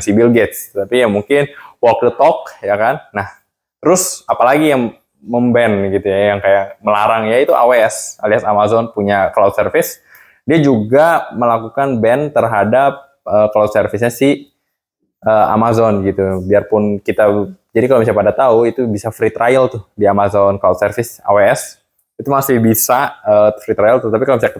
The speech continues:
kalian ketahuan ya, kalau sobat Mercer ada yang ketahuan pakai cloud mining-nya si A W, A W S ini, ya udah di ban juga. Sama begitu juga Google. Nah, memang ke-, kenapa gitu ya? Mungkin ya permasalahan utamanya itu ngebebanin mereka punya server ya. Karena menurut gue,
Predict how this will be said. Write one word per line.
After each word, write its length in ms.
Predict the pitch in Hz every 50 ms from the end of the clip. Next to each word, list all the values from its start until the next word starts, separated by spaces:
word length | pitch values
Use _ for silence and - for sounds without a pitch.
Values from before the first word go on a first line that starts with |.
| - _ _
kalian 280 | - 117 110 113 113 113
ketahuan 540 | - 107 - - 120 131 143 135 110 101 107 113 107
ya, 40 | 107
kalau 120 | - 101 95 -
sobat 160 | 101 95 98
Mercer 200 | 101 95 107 104 98
ada 40 | 101
yang 80 | 95 101
ketahuan 280 | - 107 117 120 120 113
pakai 320 | 104 101 - - 98 - _ _ _ _ _ _ _ _ -
cloud 180 | 110 107 107 110
mining-nya 400 | 110 104 104 104 104 104 101 101
si 420 | 101 - 107 104 101 98 98 98 92 -
A 80 | 95 98
W, 60 | 98 95 92
A 160 | - - 101 101 101
W 40 | 98 90 107
S 160 | 110 - 101
ini, 320 | 101 117 151 170 147 113 95
ya 60 | 92
udah 240 | 92 110 127 127 110
di 100 | 98 98 92
ban 160 | 98 95 95
juga. 340 | 92 101 101 95 101 - - _
Sama 320 | _ - 104 101 117 123 107
begitu 260 | 104 101 95 95 98
juga 140 | 101 104 101
Google. 340 | 101 104 101 101 98 90 87 87 _ _ _ _ _ _ _ _ -
Nah, 80 | 127 123
memang 480 | 117 120 135 185 220 220 180 131 - _
ke-, 300 | - 120 - - - _ _ _ -
kenapa 400 | - 117 120 151 - - 147 135
gitu 240 | 117 107 98 104 98
ya? 40 | 98 107
Mungkin 340 | 120 139 147 147 214 226 220 202
ya 160 | 208 190 175
permasalahan 560 | - 165 156 147 147 143 143 143 143 139 135
utamanya 400 | 139 135 135 131 131 139 160 175 170
itu 140 | 175 190
ngebebanin 500 | 180 160 127 113 107 104 101 104 113 120
mereka 220 | 123 113 104 101 -
punya 220 | 101 - 98 95 -
server 280 | 104 110 - - 127 104
ya. 100 | 95 98 110 - _ _ _ _ _ _ _ _ _ _ _ _ _ _ _
Karena 400 | - 110 110 139 170 175 165 143 123
menurut 400 | 104 117 123 113 113 113 - -
gue, 300 | 117 147 190 170 120